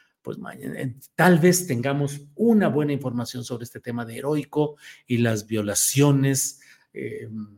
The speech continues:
y todo el abuso, eh, sucedido en el ámbito militar,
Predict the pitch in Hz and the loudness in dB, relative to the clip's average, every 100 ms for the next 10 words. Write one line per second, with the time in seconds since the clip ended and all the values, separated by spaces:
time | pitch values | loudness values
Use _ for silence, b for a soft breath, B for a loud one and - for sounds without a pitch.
0 | 107 110 _ - 165 165 127 107 104 95 | -20 -20 _ -2 2 4 2 -2 -4 -8
1 | 104 147 156 - - 120 101 95 _ b | -2 2 2 0 -4 -4 -6 -10 _ b
2 | b b - 117 104 - - 117 135 139 | b b -10 -10 -8 -10 -6 -2 0 2
3 | 127 120 127 131 131 113 113 107 147 147 | 2 2 0 0 -2 -4 -6 -4 -2 -2